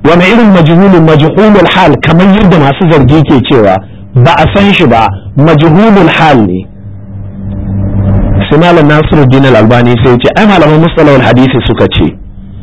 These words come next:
idan majhulul hal, wato mastur, aka samu amintattun siqat sun ruwaito hadisi daga wurin shi, mafi karancin mutum biyu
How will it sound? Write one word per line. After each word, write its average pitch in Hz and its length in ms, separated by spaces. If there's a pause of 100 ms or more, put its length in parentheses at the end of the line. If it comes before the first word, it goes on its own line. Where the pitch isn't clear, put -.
(320)
idan 220 340
majhulul 165 600
hal, 160 300 (140)
wato 135 340
mastur, 131 500 (1080)
aka 190 300
samu 160 360
amintattun 147 1040
siqat 160 520 (560)
sun 170 200
ruwaito 175 540
hadisi 120 680
daga 123 260
wurin 170 340
shi, 123 180 (200)
mafi 202 360
karancin 196 540
mutum 175 340
biyu 113 240